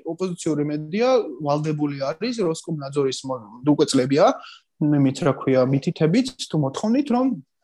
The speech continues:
დააწეროს, რომ ეს მასალა გავრცელებული არის რაღაც სახელმწიფოს მოღალატეების მხრიდან, თუ რა, მართლა, დოჟდის ნებისმიერი პოსტი, გამ-, ვიდეო, ნებისმიერი მასალა რო ნახო,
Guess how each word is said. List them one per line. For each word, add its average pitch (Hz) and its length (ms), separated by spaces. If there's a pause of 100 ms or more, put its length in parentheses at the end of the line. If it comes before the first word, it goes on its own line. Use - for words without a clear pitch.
(360)
დააწეროს, 147 680
რომ 247 200 (260)
ეს 165 320 (160)
მასალა 196 600
გავრცელებული 151 640
არის 185 200
რაღაც 143 240
სახელმწიფოს 151 600
მოღალატეების 139 640
მხრიდან, 233 220
თუ 233 80
რა, 147 100
მართლა, 180 320 (100)
დოჟდის 160 500
ნებისმიერი 143 800
პოსტი, 196 480 (480)
გამ-, 151 320
ვიდეო, 156 360
ნებისმიერი 196 680
მასალა 151 560
რო 131 100
ნახო, 160 300